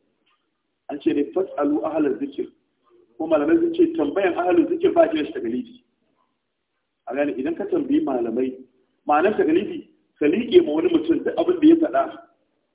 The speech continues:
An gane, da rukusa, da azaim din shi, da koma mai ka yarda da shi. Takalidi kenan.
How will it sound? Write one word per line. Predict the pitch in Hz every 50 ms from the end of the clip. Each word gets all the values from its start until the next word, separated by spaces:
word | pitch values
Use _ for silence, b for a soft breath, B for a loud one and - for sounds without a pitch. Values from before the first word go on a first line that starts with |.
| _ _ _ _ -
An | 143 143
gane, | 160 165 165 165 170 - - - - - - -
da | 139 143
rukusa, | 170 190 - 208 - - 165 139 127 -
da | 131 - -
azaim | 135 135 131 156 170 180 170 - - - -
din | - 330
shi, | 302 -
da | 403 403
koma | - 349 339 381 349
mai | 330 320 311
ka | - 135
yarda | - - 294 143
da | - -
shi. | - - - - _ _ _ _ _ _ _ _ _ _ _ _ _ _
Takalidi | - 143 147 170 202 - - -
kenan. | 127 117 117 113 110